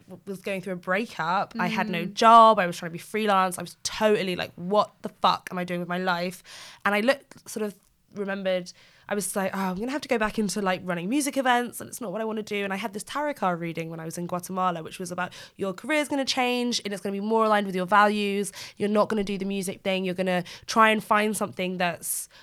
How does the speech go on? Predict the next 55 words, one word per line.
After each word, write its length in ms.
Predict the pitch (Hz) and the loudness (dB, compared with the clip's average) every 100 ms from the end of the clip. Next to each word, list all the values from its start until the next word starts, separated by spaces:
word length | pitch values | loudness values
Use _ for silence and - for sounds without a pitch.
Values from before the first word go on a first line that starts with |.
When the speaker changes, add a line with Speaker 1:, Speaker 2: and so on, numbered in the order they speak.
| _ | _
Speaker 1:
more 640 | 208 202 202 196 190 185 185 - _ _ _ - | -2 2 2 2 2 0 -2 -10 _ _ _ -8
in 120 | 196 | -6
touch 280 | 180 196 - | -4 -6 -6
with 100 | 180 | -8
how 120 | 170 185 | -4 -4
you 160 | 180 | -4
feel 240 | 180 190 175 | -6 -4 -4
politically 600 | 196 233 277 - - 226 | -2 -2 -2 -4 -2 -2
and 100 | 202 | -2
spiritually 580 | - 233 220 - 214 208 | 0 0 0 -2 0 0
and 140 | 202 | -2
everything." 400 | 208 208 226 208 | -2 -2 0 0
And 180 | 202 196 | 0 0
so 140 | 185 | 2
I 100 | 202 | 2
Speaker 2:
Ooh. 40 | 208 | 2
Speaker 1:
was 160 | 214 - - - | -2 -6 -16 -14
kind 180 | - 320 | 0 2
of 60 | 311 | 2
had 120 | 294 | 4
that 100 | 262 | 4
in 40 | 233 | 4
the 40 | |
back 140 | 226 220 | 0 -2
of 80 | |
my 120 | 233 214 | -2 0
mind, 600 | 220 220 220 208 214 208 | 4 4 4 2 -2 -6
but 140 | 208 208 | -8 -8
I 40 | |
was 100 | 190 | -6
still 460 | - 226 208 202 196 - - _ _ - | -2 2 2 2 -4 -16 -20 _ _ -8
comparing 340 | 220 214 202 | -2 0 0
myself 260 | 190 208 180 | -2 -4 -4
to 60 | |
everyone 160 | 180 180 | -4 -4
else 160 | 175 185 | -4 -4
in 60 | |
London. 320 | 180 180 175 170 | -4 -2 -4 -4
I 100 | 175 | -4
need 180 | 180 175 | -4 -6
to 60 | |
go 240 | 180 170 170 | -4 -2 -2
and 200 | 170 170 - | -4 -8 -2
find 220 | 180 180 | -2 -2
this, 100 | 156 | -8
like, 180 | - - | -10 -12
s-, 120 | - - _ | -12 -12 _
you 240 | 190 - 196 | -20 -8 -8
know, 40 | - | -8
climb 200 | - 202 | -8 -6
the 80 | 190 | -6
career 300 | 240 240 226 | -2 0 4
ladder. 420 | 214 208 202 202 _ _ _ _ _ _ - - | 4 2 -2 -2 _ _ _ _ _ _ -12 0
And 260 | 208 214 | 0 2
then, 320 | 214 214 214 | 2 2 0